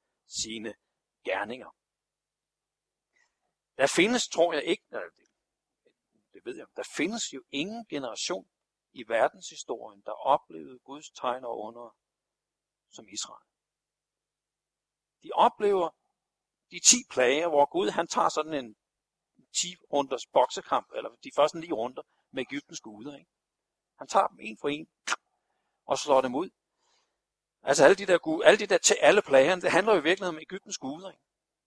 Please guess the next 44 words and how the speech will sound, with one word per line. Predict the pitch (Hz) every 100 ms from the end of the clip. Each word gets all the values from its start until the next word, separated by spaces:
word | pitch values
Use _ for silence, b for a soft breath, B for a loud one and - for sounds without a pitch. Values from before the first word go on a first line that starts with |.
| _ _ -
Frøerne, | 139 165 160 147 - - _ _ -
floden, | 160 165 127
Nilen | 151 214 190 156
var | 117
en | 110
del | 120 120
af |
det, | 110 -
var | 113
en | 123
af | 123
dem. | 120 113 -
De |
tilbad | - - 180 147
Nilen, | 120 104 117 107
ikke? | - _ _ _ _ _ _ _
De, | _ _ -
frøer, | 156 180 131 _ _ _
myg, | 107 165 - - _ _ _ _ _
alle | - 208
de | 190
der |
ting, | 165 151 151
det | 175
er |
jo, | 180 - _ _ _ _ _ _
det | 151
er |
jo | 160 - -
en | 139
del | 214 226
af | 196
deres | 165 143
gudeverden, | - 156 214 180 117 - 117
og |
Gud | - 202 214
tager | - 180 180
dem | 156 113
en | 196 208 196
for | 147
en | 147 156
og | -
udfordrer | 185 185 190 156 123
dem, | -